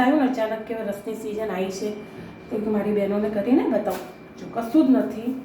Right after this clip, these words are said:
ઇઝી રીતે ફેરવતા ફેરવતા આ પણ મેં ઉખાડી. પણ નહીં કહેતા ઘણા એમ કહે કે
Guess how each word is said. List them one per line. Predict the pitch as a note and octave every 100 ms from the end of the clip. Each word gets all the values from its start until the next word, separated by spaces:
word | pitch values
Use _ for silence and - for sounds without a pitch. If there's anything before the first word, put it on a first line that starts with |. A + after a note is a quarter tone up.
| - - - C4
ઇઝી | A#3 - D4+ C4+
રીતે | B3 A3+ A3 A#3+ - - - B3
ફેરવતા | A#3+ C4+ C#4+ C4+ C4
ફેરવતા | G#3+ G#3 G3+ G3 G3+ A#3+ - - - - - - - - - - G3+
આ | -
પણ | G3 G3+ G#3+
મેં | D#4 - - -
ઉખાડી. | - F#3 E3 - -
પણ | B3+
નહીં | C#4 D#4
કહેતા | D#4 C4
ઘણા | G#3+ A#3+ B3
એમ | B3+
કહે | A#3
કે | A3+